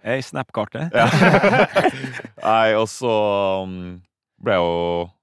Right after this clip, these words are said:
Speaker 2: hevet på dør, da. Eh, hvor Kåre bare sier at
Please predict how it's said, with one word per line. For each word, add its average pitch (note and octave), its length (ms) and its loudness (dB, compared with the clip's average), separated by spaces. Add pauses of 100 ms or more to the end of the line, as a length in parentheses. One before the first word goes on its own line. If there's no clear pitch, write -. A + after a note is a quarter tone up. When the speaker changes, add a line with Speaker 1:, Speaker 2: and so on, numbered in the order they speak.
(800)
Speaker 2:
hevet F2+ 240 -4
på F2+ 160 -8
dør, A2+ 220 0
da. A2 40 -12 (520)
Eh, F#2 560 -4 (100)
hvor F#2 180 -8
Kåre F2 300 -8
bare E2 160 -6
sier E2+ 260 -12
at - 120 -18